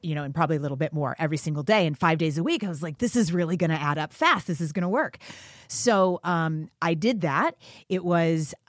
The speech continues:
a hundred percent guys who were bike messengers. There were twenty-seven of 'em. I was twenty-eight, and I was the, <laughs> I was the first female. Um, but I got my miles in.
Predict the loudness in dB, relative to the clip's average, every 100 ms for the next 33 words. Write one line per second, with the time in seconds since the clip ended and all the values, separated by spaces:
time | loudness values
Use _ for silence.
0 | -6 -6 -2 0 2 0 0 -2 0 -2
1 | -4 -10 -6 0 2 4 4 0 0 2
2 | 2 2 0 0 -4 -4 -2 0 0 0
3 | 0 -2 -2 -2 0 0 0 -2 -2 -2
4 | -2 -4 -8 -6 -4 -2 -2 -4 -6 -6
5 | -6 -6 -8 -14 -14 -2 0 2 0 2
6 | 2 2 0 0 2 0 -2 -6 -14 -12
7 | -14 -14 2 4 4 0 -6 -20 -20 0
8 | 4 4 6 4 4 2 2 2 0 0
9 | 0 -2